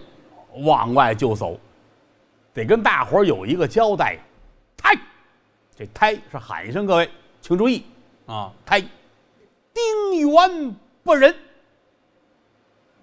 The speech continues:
丁原不仁，他这人不仁不义，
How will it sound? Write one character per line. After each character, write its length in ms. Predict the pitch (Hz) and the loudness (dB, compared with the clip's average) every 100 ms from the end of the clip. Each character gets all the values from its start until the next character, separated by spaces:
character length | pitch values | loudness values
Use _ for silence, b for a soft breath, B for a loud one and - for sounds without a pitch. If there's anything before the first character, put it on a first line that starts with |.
| _ - | _ -12
丁 140 | 202 | -6
原 180 | 196 202 | -6 -4
不 160 | 180 | -2
仁， 220 | 127 139 - _ _ _ _ _ _ _ _ 156 | -2 -2 -6 _ _ _ _ _ _ _ _ -12
他 140 | 156 196 | -4 0
这 140 | 208 | 2
人 120 | 170 | 2
不 160 | 175 208 | 2 4
仁 160 | 196 208 | 4 2
不 140 | 247 | 0
义， 160 | 240 | -2